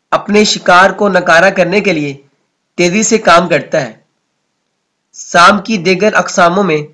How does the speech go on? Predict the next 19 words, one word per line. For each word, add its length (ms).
किंग 220
कोबरा 380
की 180
अक्सरियत 480
शामिल 380
होती 280
है, 280
लेकिन 360
किंग 240
कोबरा 360
यहाँ 400
तक 200
कि 100
अपनी 300
नौयत 420
का 160
खाना 320
खाते 320
हैं। 260